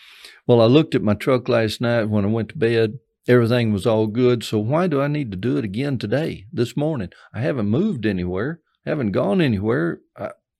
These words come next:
I, it ought to be the same." And I think that's that procrastination stuff. We just take it for granted. "Hey, if it ain't broke, doesn't need fixing."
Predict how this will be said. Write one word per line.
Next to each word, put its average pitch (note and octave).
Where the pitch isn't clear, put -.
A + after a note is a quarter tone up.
I, -
it C#3+
ought D3+
to C#3
be C3+
the B2
same." E3+
And A#2
I A2
think A2
that's A2
that -
procrastination G#2
stuff. F#2+
We G2
just G#2
take A2+
it G2
for F#2
granted. G#2+
"Hey, A2+
if -
it F#2+
ain't A2
broke, B2+
doesn't A#2
need A#2
fixing." A2+